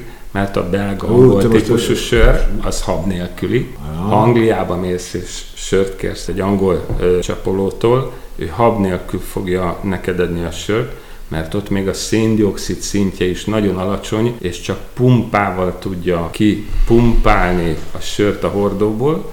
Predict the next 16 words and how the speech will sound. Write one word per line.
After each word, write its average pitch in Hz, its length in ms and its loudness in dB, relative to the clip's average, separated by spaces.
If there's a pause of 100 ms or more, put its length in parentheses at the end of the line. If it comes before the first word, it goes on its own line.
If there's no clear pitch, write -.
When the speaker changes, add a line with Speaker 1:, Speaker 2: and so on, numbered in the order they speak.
Speaker 1:
míg 101 220 2
mi 135 240 2
itt - 300 -2
Közép-Kelet-Európában 92 1300 -2
a 85 60 -2 (100)
pilzeni 110 480 2
sörnél 76 800 -4
jó 87 320 0
széndioxidos 117 960 -2
kell, 110 220 -4
hogy 98 200 -2
legyen, 92 360 0
mert 87 180 -6
a 76 60 -4
széndioxid 101 800 -2
fogja 90 580 -6